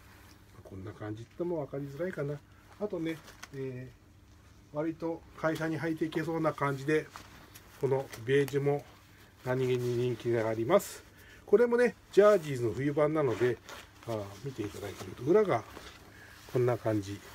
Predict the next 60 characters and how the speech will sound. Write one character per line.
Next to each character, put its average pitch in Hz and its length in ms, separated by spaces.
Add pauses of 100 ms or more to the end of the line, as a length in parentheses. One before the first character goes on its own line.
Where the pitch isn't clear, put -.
(520)
ち - 40
ょ 226 40
っ - 20
と 156 120
起 - 140
毛 160 180
が 147 120
か 175 100
っ 165 60
て - 120
い 104 40
ま 98 120
す。 - 140 (500)
で、 185 160 (200)
表 214 340
の 220 160
布 220 280
と 220 260 (440)
裏 175 220
の 180 260 (280)
布 160 120
の 160 240
間 160 260
に 156 180
特 156 240
別 190 200
な 180 60
フ 147 100
ィ 190 80
ル 196 80
ム 202 60
が 196 60
入 202 100
っ - 20
て 156 120
ま 123 120
す - 80
の 113 80
で、 143 200 (400)
え 107 100
ー、 104 60
風 143 260
通 156 200
さ 170 140
な 131 120
く - 100
て 120 60
暖 135 380
か 151 100 (160)
い、 135 100 (320)
暖 156 380
か 190 120
い 180 80
と 185 100
い 233 140
う 240 120 (1040)
評 117 100
判 113 160
で 175 100
す。 - 80